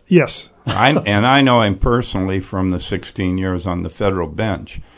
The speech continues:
Speaker 2: The interesting thing is that Richard Posner did not start espousing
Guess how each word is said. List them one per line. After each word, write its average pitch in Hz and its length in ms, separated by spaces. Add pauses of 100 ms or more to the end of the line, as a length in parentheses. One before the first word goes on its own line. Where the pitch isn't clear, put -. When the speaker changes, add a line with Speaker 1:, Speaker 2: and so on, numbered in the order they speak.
(280)
Speaker 2:
The 117 100
interesting 151 540
thing 117 380
is 98 320 (540)
that 101 260
Richard 120 380
Posner 110 600 (720)
did 107 220
not 123 320
start 107 520 (120)
espousing 98 1080